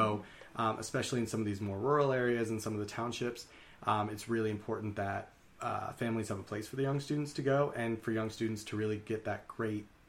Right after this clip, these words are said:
Speaker 2: early education that they need. And hunger is a huge part of that. That's when their bodies and their minds are developing the most. And if you don't have proper nutrition going along with that education, it, it's not going to go anywhere.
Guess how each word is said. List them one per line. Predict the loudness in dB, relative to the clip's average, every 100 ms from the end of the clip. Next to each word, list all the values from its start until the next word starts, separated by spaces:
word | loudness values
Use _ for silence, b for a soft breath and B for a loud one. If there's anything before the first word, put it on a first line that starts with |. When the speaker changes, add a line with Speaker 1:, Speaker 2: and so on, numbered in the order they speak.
| -2
Speaker 2:
early | 0 2 0
education | -2 -4 -4 -2 -4
that | -4
they | -2
need. | 0 0 0 -4 B B B -4
And | 2
hunger | 4 6 8 6 2
is | -2
a | 0
huge | 0 0 -2
part | -6
of | -4
that. | -8 -4
That's | -2 -2 0
when | 2 4 2
their | 2
bodies | 2 2 2
and | 0 0
their |
minds | 0 -2 -2 -4
are |
developing | -2 -2 -2 -2 -4 -4 -6
the | -4
most. | -2 -2 -4 -12 -18 B B B -6
And | -4
if | -2
you | 0
don't | 0 0
have | 0 2 2 2 -6
proper | 0 0 2
nutrition | 0 0 -4 -4 -4 -4 -8 -14 -4
going | 0 2
along | 2 2 2 2
with | 2
that | 2 0
education, | -4 -6 -6 -4 -6 -10 -16 B B B B -4
it, | 0 2 0 -2
it's | 0 0 -2
not | 0 0 0
going | -2
to | -2
go | 0 -2
anywhere. | -4 -8 -10 -10